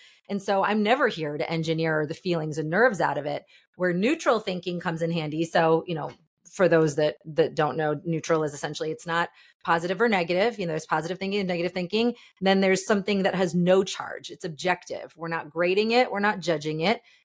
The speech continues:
We're looking for the truth. We're looking for the facts. What is true right now? How can we just look at that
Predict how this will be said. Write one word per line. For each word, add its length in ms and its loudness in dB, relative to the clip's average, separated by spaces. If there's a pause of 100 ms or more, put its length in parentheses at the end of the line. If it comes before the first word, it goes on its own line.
(100)
We're 120 4
looking 360 4
for 140 0
the 80 2
truth. 460 -6
We're 100 0
looking 280 0
for 120 -6
the 80 -2
facts. 520 -4 (320)
What 220 2
is 180 4
true 440 -4
right 300 0
now? 440 0 (380)
How 160 -2
can 160 -6
we 100 -4
just 480 -2
look 180 -6
at 140 -6
that 380 2